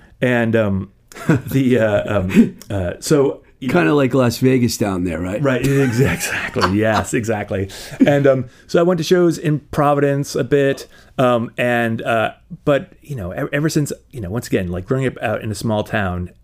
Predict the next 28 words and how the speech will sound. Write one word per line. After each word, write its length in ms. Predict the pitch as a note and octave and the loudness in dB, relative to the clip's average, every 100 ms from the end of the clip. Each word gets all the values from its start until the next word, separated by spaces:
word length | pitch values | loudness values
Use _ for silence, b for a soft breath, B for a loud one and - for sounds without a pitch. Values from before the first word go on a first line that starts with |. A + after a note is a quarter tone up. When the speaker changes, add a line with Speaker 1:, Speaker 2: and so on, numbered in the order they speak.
| _ | _
Speaker 1:
and 160 | A#2+ G#2+ | -4 0
then 300 | G#2 G2 F#2+ | 0 0 -2
you 100 | A#2 | 0
go 120 | A#2+ | 2
to 80 | G#2+ | 2
a 20 | |
big 160 | G2+ G2+ | -2 -4
city, 340 | A2+ G#2 - | -2 -2 -4
and, 320 | B2 G#2 G2 | -4 -4 -6
like 120 | - | -6
I 40 | A#2+ | -4
said, 320 | B2 G2 - - - | -2 -4 -8 -6 -2
uber 240 | C3 A#2 | 0 0
extrovert, 440 | A#2 - G#2+ G#2 G#2+ | -2 -6 -4 -4 -2
I 80 | |
was 100 | G#2+ | -2
like, 140 | F#2+ G2 | -2 -2
"Why 380 | G#2 C3 G3+ D#3 | 0 0 2 0
am 140 | A#2+ | 0
I 120 | D3+ | 0
down 380 | C#3+ A#2+ A#2+ A#2+ | 0 -2 -4 -2
with, 160 | B2+ - | -2 -2
like, 280 | A2+ A2 | -2 -2
there's 300 | - B2+ A2 | -2 -2 -2
nobody 400 | F2+ B2 F#3 E3+ | -2 0 2 2
down 220 | B2 A#2 A2 | 0 -2 -2
here 120 | A#2 | -4
but, 160 | A#2+ | -6